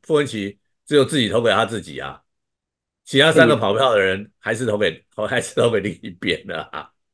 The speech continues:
Speaker 2: 所以你的意思是，如果你是民进党的话，
Speaker 1: 嗯。
Speaker 2: 我根本不跟傅昆萁交换，我只要点他一下，跟他讲说，这几个案子，你想不想要解套？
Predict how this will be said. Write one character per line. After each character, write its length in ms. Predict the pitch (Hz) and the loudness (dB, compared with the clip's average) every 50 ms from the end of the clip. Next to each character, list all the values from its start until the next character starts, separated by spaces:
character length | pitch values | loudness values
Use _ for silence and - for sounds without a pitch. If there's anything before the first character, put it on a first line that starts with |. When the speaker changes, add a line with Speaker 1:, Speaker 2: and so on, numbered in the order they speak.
| _ _ _ _ _ | _ _ _ _ _
Speaker 2:
所 180 | - - 165 175 | -2 2 4 4
以 60 | 170 | 4
你 80 | 135 113 | 4 4
的 100 | 104 123 | 2 2
意 200 | 123 185 147 120 | 0 0 -2 -2
思 160 | - 113 107 | -2 -6 -8
是， 240 | - - 135 113 104 | -4 -2 0 0 0
如 120 | 101 131 | 0 2
果 180 | 143 131 135 135 | 2 4 4 2
你 180 | 120 104 92 | 2 -2 -4
是 180 | 82 - - 120 | -6 -6 -4 -4
民 180 | 107 98 95 | -2 -2 -2
进 200 | 107 123 120 98 | -4 -4 -4 -4
党 180 | 82 80 67 60 | -4 -6 -6 -8
的 80 | 69 76 | -10 -6
话， 340 | - 95 87 76 - - _ _ _ _ _ _ _ _ _ _ | -2 -2 -2 -2 -4 -8 _ _ _ _ _ _ _ _ _ _
Speaker 1:
嗯。 120 | - 85 82 | -16 -6 -2
Speaker 2:
我 100 | 101 123 | -2 -2
根 240 | - - 220 220 226 | 2 2 2 4 6
本 140 | 208 143 92 | 4 4 2
不 80 | 117 151 | 0 -2
跟 220 | 131 156 165 165 | 2 2 2 2
傅 140 | 165 170 139 | 2 -2 -2
昆 180 | 120 147 131 120 | -2 -2 -2 0
萁 140 | 107 101 | -2 -4
交 200 | 85 - 120 110 | -2 2 2 2
换， 240 | 110 - - 110 78 - - _ _ _ _ _ _ _ _ _ | 2 0 -2 -4 -4 -6 -10 _ _ _ _ _ _ _ _ _
我 140 | - 156 175 | -2 -2 0
只 120 | 160 - | 2 2
要 100 | 117 117 113 - _ | 2 2 2 0 _
点 240 | - 95 71 67 | 0 0 0 -2
他 160 | - 92 117 117 | -4 -4 -2 -2
一 60 | 113 | -2
下， 320 | 110 120 98 - - - _ _ _ _ _ _ _ _ _ _ _ _ _ _ _ | -2 -2 -4 -6 -8 -18 _ _ _ _ _ _ _ _ _ _ _ _ _ _ _
跟 120 | - 131 | 2 4
他 120 | 156 156 | 4 4
讲 180 | 135 113 85 85 | 4 2 0 -2
说， 400 | - - 113 110 110 117 110 - _ _ _ _ _ _ _ _ _ _ _ _ _ _ _ _ _ | -2 0 2 2 0 0 -4 -12 _ _ _ _ _ _ _ _ _ _ _ _ _ _ _ _ _
这 120 | - 139 | -6 -6
几 140 | 110 - 90 | -4 -4 -4
个 80 | 90 90 | -4 -2
案 200 | 113 127 98 87 | 0 -2 -2 -4
子， 220 | - - - - _ _ _ _ _ _ _ _ _ _ _ _ _ _ _ _ _ _ _ _ _ - | -6 -12 -20 -20 _ _ _ _ _ _ _ _ _ _ _ _ _ _ _ _ _ _ _ _ _ -12
你 360 | 104 95 92 87 80 - - _ _ _ _ _ _ _ _ _ _ _ | -10 -8 -6 -8 -8 -10 -14 _ _ _ _ _ _ _ _ _ _ _
想 220 | _ - 87 90 | _ -6 -4 -2
不 60 | 107 113 | -2 -2
想 120 | 101 85 | -2 -2
要 100 | 87 87 | -2 -2
解 140 | 82 - - | -2 -4 -6
套？ 320 | - - 85 - - _ | -6 -6 -8 -8 -10 _